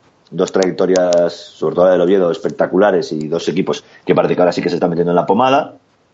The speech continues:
Y nada, Osasuna y Sporting, que estaban llamados un poco a estar ahí arriba, pues están renqueando, ¿no? Intentando meterse como pueda ya en puesto playoff.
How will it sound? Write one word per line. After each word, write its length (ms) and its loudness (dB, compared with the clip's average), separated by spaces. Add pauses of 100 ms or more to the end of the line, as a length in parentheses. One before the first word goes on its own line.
(1040)
Y 260 4
nada, 380 2
Osasuna 360 0
y 60 4
Sporting, 480 0
que 80 -6
estaban 240 0
llamados 260 -2
un 120 -6
poco 180 0
a 20 0
estar 160 -4
ahí 140 2
arriba, 340 0
pues 160 -16
están 500 -14
renqueando, 680 0
¿no? 100 -6
Intentando 440 -12
meterse 340 -8
como 220 -8
pueda 200 2
ya 200 2
en 140 -14
puesto 280 -2
playoff. 480 0